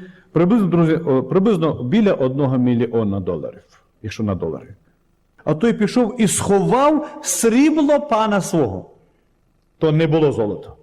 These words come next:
то було срібло. А срібло приблизно на п'ятдесят відсотків дешевше за золото. Може, там десь я зараз помиляюся, бо то все змінюється зараз.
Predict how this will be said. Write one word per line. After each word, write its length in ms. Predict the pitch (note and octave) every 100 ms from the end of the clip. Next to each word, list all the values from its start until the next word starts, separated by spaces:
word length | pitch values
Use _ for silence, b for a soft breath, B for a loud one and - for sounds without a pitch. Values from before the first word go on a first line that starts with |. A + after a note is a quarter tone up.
| _ _ _
то 80 | A#2
було 160 | B2
срібло. 360 | B2 A2 F#2 - B B B
А 120 | D#3
срібло 360 | D#3 D4+ C#4+
приблизно 800 | - G#3 E3+ F#3 D#3 D#3+ D3+ - -
на 120 | D#3
п'ятдесят 460 | D#3 D3 D3+ A#3
відсотків 460 | D3+ C#3 E3 E3 D3
дешевше 500 | A#2+ - C3+ A#2 G#2+
за 240 | F#2+ F#2+ G2 _
золото. 360 | G2 - - _ _ _ _ _ _
Може, 300 | D#3 G#3+ G3
там 180 | F3+ D3+
десь 320 | C3+ B2 A#2+
я 80 | A#2
зараз 200 | A2 A#2
помиляюся, 580 | C#3+ D#3 A#3 F#3+ A#2 - - B B B
бо 140 | A2
то 460 | G#2+ A2 G#2 G2+ A2 G2
все 180 | - -
змінюється 540 | C#3+ E3+ B2+ G2+ E2+ -
зараз. 200 | -